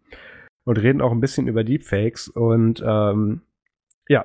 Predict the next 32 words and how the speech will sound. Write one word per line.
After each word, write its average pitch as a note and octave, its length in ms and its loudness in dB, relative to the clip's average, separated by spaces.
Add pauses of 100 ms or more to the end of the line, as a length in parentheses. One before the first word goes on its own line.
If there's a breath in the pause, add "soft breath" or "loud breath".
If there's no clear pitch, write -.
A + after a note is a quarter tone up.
(120)
guckt - 180 -8
einfach F3 220 0
mal D#3 100 2
rüber, E3+ 400 0
äh, D3 240 -4
patreon E3+ 420 0
punkt D#3+ 160 -2
com C#3+ 220 0
slash B2+ 340 -2
nerdzoom. C#3+ 800 2
Ab C3+ 180 -8
einem B2 220 0
Dollar B2 240 2
kann B2 160 -2
man A#2 120 0
diese A2 180 -6
Folgen A#2 340 4
dann G#2+ 140 -2
eben A#2+ 240 -6
anhören. D#3 500 2
Auch A#2+ 120 -4
die B2+ 120 -6
vorherigen, A#2+ 460 0
die A#2 80 0
bereits A#2 280 -2
aufge-, B2 320 -2
aufgenommen A#2+ 720 2
wurden A#2+ 200 4
und A#2 60 0
veröffentlicht A#2+ 500 0
wurden. A#2 300 2
Die, G#2+ 260 -2